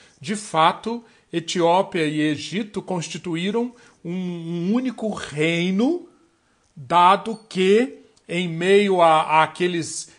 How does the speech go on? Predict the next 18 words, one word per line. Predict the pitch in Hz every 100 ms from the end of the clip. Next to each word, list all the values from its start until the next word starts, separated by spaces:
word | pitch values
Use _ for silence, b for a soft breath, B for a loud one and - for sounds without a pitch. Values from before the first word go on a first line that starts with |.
| b
momentos | 151 165 160 160 196 220 214 160 147 135
em | 156
que | 151 170
o |
Egito | 156 147 - 190 196 151
passa, | - 143 - - 170 -
em | 151
que | -
o | 170 143
Império | 147 143 - 214 247 196
Egípcio | 156 120 185 202 - 135 110 b b _
passou | 156 - 180
por | 165 151
diversas | 143 127 165 208 196 -
turbulências, | 147 120 131 131 170 180 - - b b
num | 165 202
desses | 196 156 - 131
momentos | 175 160 170 202 -